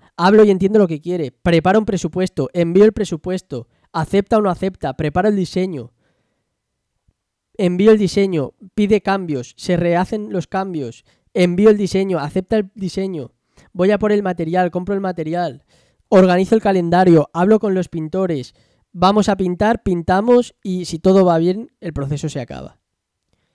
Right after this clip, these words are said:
¿Entendéis la complejidad que tiene cada proyecto?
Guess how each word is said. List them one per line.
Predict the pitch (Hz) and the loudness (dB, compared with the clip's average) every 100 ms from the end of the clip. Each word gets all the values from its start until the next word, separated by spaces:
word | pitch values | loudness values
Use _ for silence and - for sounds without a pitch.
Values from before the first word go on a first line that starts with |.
| _ _ _ _ _ _ _ _ _ | _ _ _ _ _ _ _ _ _
¿Entendéis | 160 175 156 147 139 131 240 - _ | -10 -6 -6 -6 -6 -4 -4 -6 _
la | 196 160 | -8 0
complejidad | 156 143 151 139 143 139 147 131 - _ _ _ _ _ _ _ _ _ _ | 0 0 -6 -6 -8 -8 -8 -8 -14 _ _ _ _ _ _ _ _ _ _
que | 170 | -2
tiene | 156 160 160 147 | 0 0 0 0
cada | 160 151 | -2 -2
proyecto? | 143 135 123 117 - - | 0 -2 -2 -8 -6 -6